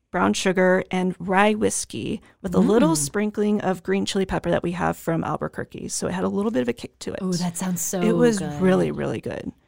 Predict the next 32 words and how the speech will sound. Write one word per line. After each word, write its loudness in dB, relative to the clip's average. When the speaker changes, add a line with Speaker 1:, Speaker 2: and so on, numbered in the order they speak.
Speaker 1:
But 6
Speaker 2:
Ooh. -2
Speaker 1:
he 2
also 2
said 4
that 4
the 4
salmon 2
I 0
usually 0
make 0
is -6
better. -4
So -6
there's -2
that. 0
Speaker 2:
Interesting. -2
Speaker 1:
Be- -2
Speaker 2:
Honestly, 2
you 2
know 2
why? 2
It's -8
because -2
he 2
had 0
to -12
cook -4
the, -10
this -2
one. -2
<laughs> 4